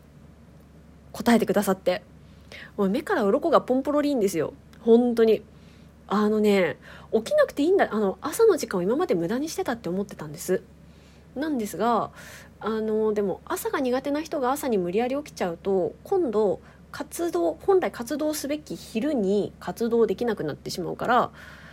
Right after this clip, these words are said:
そんなに朝本当苦手だったら無理に起きなくていいんだっていうのを、お坊様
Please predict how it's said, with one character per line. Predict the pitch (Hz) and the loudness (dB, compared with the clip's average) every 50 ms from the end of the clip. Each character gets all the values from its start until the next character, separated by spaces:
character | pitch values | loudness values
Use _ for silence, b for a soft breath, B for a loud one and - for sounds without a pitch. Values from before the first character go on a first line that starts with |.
| B B B | B B B
そ | - - 320 | -12 -6 -4
ん | 330 339 349 | -2 -2 0
な | 349 330 | 0 0
に | 330 330 320 302 B B B B B B B B - | 0 0 -2 -2 B B B B B B B B -10
朝 | - 302 349 - 370 285 175 - - - - - - | -8 -6 -4 -2 -2 -2 -2 -4 -6 -12 -18 -16 -10
本 | - 339 381 | -8 -8 -8
当 | - - 339 | -4 -2 -2
苦 | 302 269 254 285 311 | -2 -2 -2 -4 -6
手 | - 330 | -4 -4
だ | 339 | -4
っ | 339 - | -4 -4
た | - - | -4 0
ら | 156 170 165 151 - - - | 2 4 4 4 4 0 -2
無 | 180 190 262 | -2 -2 0
理 | 320 320 | 0 0
に | 233 185 170 165 156 151 - - - | 0 0 -2 -4 -6 -8 -12 -8 -8
起 | - 175 - - 285 | -8 -8 -6 -2 2
き | 330 349 | 4 4
な | 339 226 | 4 2
く | - - - | 0 -6 -14
て | - - - - - - - - - | -18 -12 -10 -10 -10 -10 -14 -14 -4
い | - 254 330 381 | 0 4 6 6
い | 381 | 6
ん | 349 | 6
だ | 277 185 | 4 2
っ | 160 - | 0 -2
て | - - 180 | -4 -6 -4
い | 202 254 | -2 0
う | 285 | 0
の | 262 220 | 0 0
を、 | 214 254 285 233 131 - B B B B B B B B B B B B B B - - - - - - - - - - - - - - - - - - - - - - - - | 2 2 2 2 0 -2 B B B B B B B B B B B B B B -20 -20 -20 -20 -20 -20 -20 -20 -20 -20 -20 -20 -20 -20 -20 -20 -20 -20 -20 -20 -20 -20 -10 -8
お | 180 190 | -8 -4
坊 | 214 269 302 330 330 330 339 320 | -4 -4 -2 -2 -2 -2 -2 -4
様 | - - - - - - - - 277 285 254 220 185 175 | -6 -10 -12 -12 -14 -14 -14 -10 -6 -4 -2 -2 -2 -4